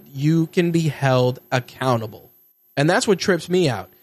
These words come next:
What trips me out are the people that go on Twitter and type out any old thing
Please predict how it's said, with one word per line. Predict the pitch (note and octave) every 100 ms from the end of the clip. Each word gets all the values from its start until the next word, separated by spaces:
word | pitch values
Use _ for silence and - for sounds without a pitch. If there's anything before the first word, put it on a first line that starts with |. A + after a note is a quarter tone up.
| _
What | D#3+ E3+
trips | B3+ C4
me | A#3+
out | A#3 A3
are | G3
the |
people | E3+ G3 F#3
that | E3+
go | D3+ E3+
on | E3 D3
Twitter | E3+ E3+ D#3+
and | C#3+
type | C3+ D#3 D3+
out | D3+ D3
any | D3 D3
old | C#3 C3+
thing | D3 C#3 B2